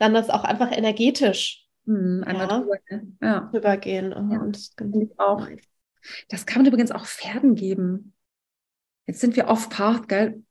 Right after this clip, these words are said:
Speaker 2: Also raus aus der, aus der Psychotherapiepraxis, aber tatsächlich für Pferde, die so den Fokus nicht gut halten können, also so stur und ruhelos sind.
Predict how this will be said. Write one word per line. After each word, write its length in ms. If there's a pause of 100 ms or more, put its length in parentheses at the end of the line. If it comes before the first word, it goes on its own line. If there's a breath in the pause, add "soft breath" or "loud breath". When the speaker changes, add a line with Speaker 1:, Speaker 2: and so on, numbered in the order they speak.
Speaker 2:
Also 220
raus 260
aus 220
der, 200
aus 120
der 80
Psychotherapiepraxis, 1080
aber 280 (300 loud breath)
tatsächlich 420
für 100
Pferde, 460
die 120
so 100
den 180
Fokus 560
nicht 240
gut 200
halten 360
können, 340
also 500 (240 loud breath)
so 140
stur 440
und 220
ruhelos 520
sind. 420